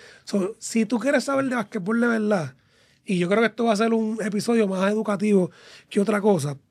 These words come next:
aparte que vamos a hablar del Buzzer Beater y de la candela, porque antes de arrancar esto, esto parece, hicimos un podcast improvisado, como de veinticinco minutos, que si llegan todas las cámaras prendidas,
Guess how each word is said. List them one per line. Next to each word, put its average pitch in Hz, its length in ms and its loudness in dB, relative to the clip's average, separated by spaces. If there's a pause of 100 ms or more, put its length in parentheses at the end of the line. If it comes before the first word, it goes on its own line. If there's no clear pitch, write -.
(440)
aparte 190 340 -2
que 175 60 -4
vamos 170 180 0
a 196 40 4
hablar 208 120 2
del 208 140 -2
Buzzer 190 260 -2
Beater 190 300 0
y 226 100 4
de 226 80 8
la 208 100 6
candela, 202 440 2 (320)
porque 208 280 2
antes 220 300 2
de 285 80 6
arrancar 254 460 4 (100)
esto, 233 400 2
esto 208 220 -4
parece, 240 260 2
hicimos 247 240 2
un 285 100 0
podcast 269 480 2
improvisado, 220 680 2 (400)
como 214 180 6
de 208 120 8
veinticinco 208 520 2
minutos, 269 300 2
que 220 80 0
si 214 120 0
llegan 226 220 6
todas 302 160 2
las 285 80 4
cámaras 269 300 2
prendidas, 262 560 2